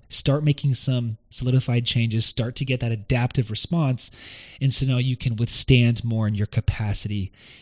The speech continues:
can improve. And this is something I would love to work with, with you. If you are dealing with low back pain, especially flexion intolerant, and been struggling to find some help with it, let me know. Let me help you. Submit an application on my website.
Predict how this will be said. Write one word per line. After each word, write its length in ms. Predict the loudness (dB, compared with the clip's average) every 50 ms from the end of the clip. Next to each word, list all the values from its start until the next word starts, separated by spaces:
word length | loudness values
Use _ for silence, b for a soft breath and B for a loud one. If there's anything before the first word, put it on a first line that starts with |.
| B B B B -6
can 160 | -4 -2 -2
improve. 500 | -2 -2 -4 -6 -8 -8 -8 -8 -8 -2
And 120 | 0 2
this 140 | 2 4 4
is 80 | 4 4
something 280 | 4 6 4 4 2
I 40 | 2
would 120 | 0 0
love 420 | -2 -2 0 2 4 4 4 4 2
to 140 | 0 -2 -2
work 340 | -2 0 2 2 2 2 2
with, 380 | 0 0 0 -2 -4 -6 -8 -12 -12 _ _ _ _ -4
with 300 | 2 4 4 4 4 2
you. 340 | -2 -2 0 0 0 0 0 B B B B B B
If 160 | -6 -2 2
you 140 | 2 2 2
are 180 | 4 4 4 6
dealing 220 | 6 4 4 4
with 180 | 2 0 0 -2
low 140 | -2 -2
back 220 | -2 -2 -2 -4 -2
pain, 380 | -2 0 2 2 2 2 2 -2 _ _
especially 380 | -18 -14 -10 -8 -6 -4 -4 -4
flexion 340 | -4 -6 -6 -6 -4 -2 -2
intolerant, 480 | -2 -2 -2 -4 -4 -2 -2 -2 0 -2
and 120 | -2 -4
been 240 | -2 -2 -4 -4 -6 _ -8
struggling 360 | -2 2 2 4 4 4 2
to 80 | 2 0
find 300 | 0 0 0 0 0 0
some 120 | -2 -4
help 240 | -2 -2 -4 -2 -2
with 160 | -2 -2 0
it, 160 | 0 0 2
let 180 | 2 2 4 4
me 120 | 4 4
know. 420 | 4 4 4 4 4 2 -2 -4 -8 B B B B B B B B
Let 280 | -4 -2 -2 0 2
me 140 | 4 4 4
help 300 | 6 4 2 0 0 -2
you. 280 | 0 0 2 0 0 -4 _ _ _ _ _ _ _ _ _ _ -8
Submit 260 | -4 -2 0 0 2
an 60 | 0 0
application 500 | 0 -2 -4 0 0 0 0 0 -4 -8 -8
on 180 | -6 -4 -2
my 120 | 2 2 4
website. 720 | 6 6 4 4 4 2 0 0 0 0 0 -2 -4 -8